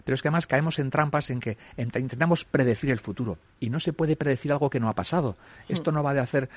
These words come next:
Speaker 1: eh, chamanes, ni los pozos del café, ni las estrellas, ni, ni, ni ayahuasca, no, no.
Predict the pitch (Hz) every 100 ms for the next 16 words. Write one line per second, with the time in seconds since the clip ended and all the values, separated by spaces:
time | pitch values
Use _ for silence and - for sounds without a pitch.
0 | - - - 123 - - 101 127 143 127
1 | 127 123 117 113 135 127 123 110 98 139
2 | 151 131 117 110 101 135 151 135 120 127
3 | 120 120 117 117 117 110 107 101 113 170
4 | - 127 156